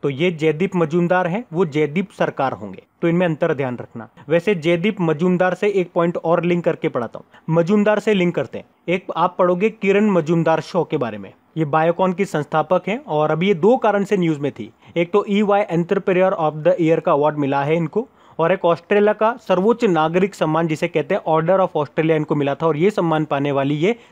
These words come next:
चौथी भारतीय बनी थी। तो इनका नाम भी most important है। वैसे मजूमदार से एक और पॉइंट आपको सुनने को मिलेगा, ये बुक वाले सेक्शन में आपको सुनने को मिलेगा मेघा मजूमदार का। इन्होंने अभी एक नॉवल लिखा है अ बर्निंग नाम से, मेघा मजूमदार नाम है उनका।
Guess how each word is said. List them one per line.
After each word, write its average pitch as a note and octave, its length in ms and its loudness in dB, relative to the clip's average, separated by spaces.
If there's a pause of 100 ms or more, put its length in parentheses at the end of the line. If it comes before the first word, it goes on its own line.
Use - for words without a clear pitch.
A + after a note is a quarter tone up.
(120)
चौथी E3+ 340 0
भारतीय C3+ 380 -4
बनी A2+ 220 -4
थी। - 160 -16 (140)
तो E3 80 4
इनका F3 180 0
नाम E3+ 220 0
भी F3 80 0
most D3 280 -4
important A2 460 -8
है। - 80 -20 (140)
वैसे D#3+ 220 0
मजूमदार F3 500 2
से F3 140 0
एक E3+ 140 -4
और F3 80 2
पॉइंट E3 260 -2
आपको - 420 -6
सुनने D3 260 -4
को D3+ 120 -4
मिलेगा, C#3 340 -2 (260)
ये E3 100 0
बुक F#3 280 -2
वाले F#3+ 180 2
सेक्शन E3+ 340 -2
में E3 120 0
आपको D#3 180 -6
सुनने C#3+ 260 -4
को D#3 120 -4
मिलेगा C#3+ 340 -2 (280)
मेघा D#3+ 460 0
मजूमदार D#3 640 0
का। - 180 -8 (320)
इन्होंने F3 280 2
अभी F3 200 0
एक F#3 120 -4
नॉवल D#3 320 0
लिखा E3 300 0
है F3 140 -2 (200)
अ F#3 140 2
बर्निंग D#3+ 560 0
नाम B2+ 200 -2
से, - 180 -16 (220)
मेघा D#3 460 0 (220)
मजूमदार C#3 540 -2
नाम G2+ 200 -10
है G2 60 -14
उनका। G2 240 -16